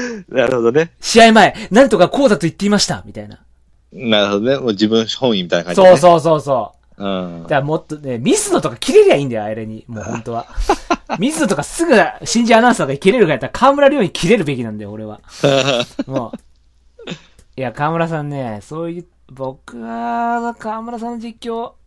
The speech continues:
Speaker 2: うるさいと思いますけどね」とか言っといた方がいいんだって、本当に。水野は。
Speaker 1: <laughs>
Speaker 2: ただ水野はもう、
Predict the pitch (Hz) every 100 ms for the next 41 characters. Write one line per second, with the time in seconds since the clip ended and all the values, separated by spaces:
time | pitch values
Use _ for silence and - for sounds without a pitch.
0 | _ - 175 170 165 180 175 165 160 151
1 | 151 165 180 202 - 208 185 180 180 123
2 | 143 - 302 - 156 214 247 - 113 123
3 | 117 117 - - - - - - - 180
4 | 160 156 123 107 110 - - - _ _
5 | - 214 _ - 240 262 254 185 190 269
6 | 220 156 139 143 123 123 - 233